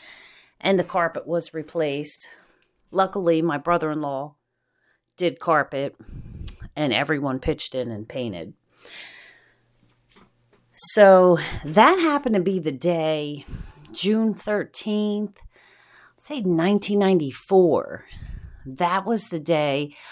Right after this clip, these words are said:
of the big O J chase. So we had one T V plugged in on the floor, and we're all crowded around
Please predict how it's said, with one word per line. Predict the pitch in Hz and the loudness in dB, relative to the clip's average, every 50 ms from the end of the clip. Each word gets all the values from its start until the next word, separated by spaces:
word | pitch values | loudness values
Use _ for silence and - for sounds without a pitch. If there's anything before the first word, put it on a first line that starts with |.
| - - - - - _ | -20 -20 -20 -20 -18 _
of | - - 131 139 139 | 2 2 2 2 2
the | 135 143 | -2 -2
big | 131 156 156 156 147 139 - - | 2 4 4 4 4 0 -2 -2
O | 143 151 147 156 | -2 0 0 0
J | 143 - 131 113 107 107 | -2 -2 -2 -2 -2 -2
chase. | 101 - - - 69 58 50 - - - - - - - - - - - - _ _ _ _ _ - | -2 -2 -4 -4 -4 -10 -10 -8 -6 -4 -4 -4 -4 -6 -10 -14 -20 -20 -20 _ _ _ _ _ -12
So | - - - - 175 | -8 0 4 6 6
we | 156 170 160 | 6 6 2
had | 143 156 160 147 139 | 0 0 -2 -2 -2
one | 143 151 175 214 233 269 269 | 0 2 4 6 6 6 4
T | - - 233 220 214 | 2 0 -4 -4 0
V | 165 170 180 170 156 151 151 151 - - - - - - - - - _ _ - | 2 4 6 6 6 4 0 -4 -8 -18 -20 -20 -20 -20 -20 -20 -20 _ _ 0
plugged | - 220 220 226 233 226 208 190 | 6 6 6 6 6 2 0 2
in | 202 185 175 170 170 - - | 2 4 4 2 0 -2 -4
on | - 175 185 190 196 196 | -2 0 0 0 0 -2
the | 185 | -4
floor, | 180 - - 202 196 180 165 151 139 131 123 117 127 - - | -4 -6 -6 -4 -2 -2 0 0 -2 -4 -4 -6 -8 -10 -8
and | 151 170 160 | -8 -6 -6
we're | 147 135 143 170 | -4 -4 -2 -2
all | 180 185 180 | -2 -2 -4
crowded | 180 - - 165 151 156 160 147 156 151 139 | -4 -4 -4 -2 0 0 -2 -2 -4 -6 -8
around | 147 135 151 151 151 143 143 147 143 135 | -6 -6 -4 -4 -4 -6 -6 -6 -8 -10